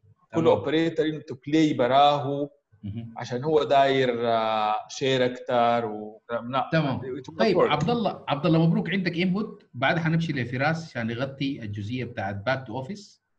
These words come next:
Speaker 2: او الناس الرجوع للمكتب وحيكون شكله كيف، وحيختم لنا الموضوع دكتور جمال، لان احنا بالمناسبه twenty five minutes over الزمن بتاعنا ال-، كان ممسوح، لكن we appreciate انه النقاش مهم جدًا والناس تكون عارفه،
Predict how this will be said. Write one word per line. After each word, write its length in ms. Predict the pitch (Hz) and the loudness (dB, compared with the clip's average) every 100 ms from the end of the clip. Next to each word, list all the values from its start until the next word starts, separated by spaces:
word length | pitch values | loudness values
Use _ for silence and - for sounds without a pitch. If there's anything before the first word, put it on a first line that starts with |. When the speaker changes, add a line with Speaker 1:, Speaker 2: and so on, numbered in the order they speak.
| - | -18
Speaker 2:
او 100 | 107 | -14
الناس 320 | 104 117 127 | -10 -8 -8
الرجوع 260 | 107 104 120 | -8 -10 -8
للمكتب 400 | 110 110 120 113 | -8 -10 -10 -14
وحيكون 280 | 101 98 110 | -16 -16 -16
شكله 280 | 117 104 101 | -16 -18 -14
كيف، 200 | 160 - _ _ _ - | -12 -12 _ _ _ -12
وحيختم 380 | 123 127 - | -8 -8 -6
لنا 480 | 135 160 175 160 110 | -4 0 2 0 -2
الموضوع 400 | 117 113 113 143 | -8 -8 -8 -10
دكتور 300 | 117 104 104 | -12 -12 -12
جمال، 380 | 95 101 131 175 _ _ | -8 -6 -6 -8 _ _
لان 140 | 95 123 | -12 -12
احنا 160 | 135 | -10
بالمناسبه 540 | 117 104 113 127 127 104 | -10 -8 -8 -10 -12 -16
twenty 260 | 135 135 | -16 -16
five 200 | 101 123 | -12 -10
minutes 400 | 113 117 - 135 | -10 -16 -16 -12
over 200 | 120 107 - _ _ _ _ - | -12 -12 -16 _ _ _ _ -16
الزمن 360 | 92 98 123 110 | -14 -6 -6 -6
بتاعنا 340 | 104 117 110 | -6 -6 -4
ال-، 340 | 98 90 85 - | -6 -10 -14 -12
كان 120 | 120 127 | -8 -6
ممسوح، 420 | 113 104 160 165 | -8 -8 -10 -8
لكن 380 | 117 117 208 185 | -6 -6 -6 -4
we 80 | 175 | -2
appreciate 540 | 143 151 147 185 170 | -2 -4 -6 -6 -2
انه 120 | 170 | 2
النقاش 440 | 165 135 - 160 165 | 2 2 -2 -2 -2
مهم 300 | 135 135 165 | -4 -2 -2
جدًا 420 | 151 104 120 110 _ _ _ _ | -4 -6 -8 -8 _ _ _ _
والناس 300 | 107 139 165 | -8 -6 -6
تكون 240 | 127 165 139 | -6 -6 -2
عارفه، 440 | 170 170 202 202 | -2 -2 -4 -6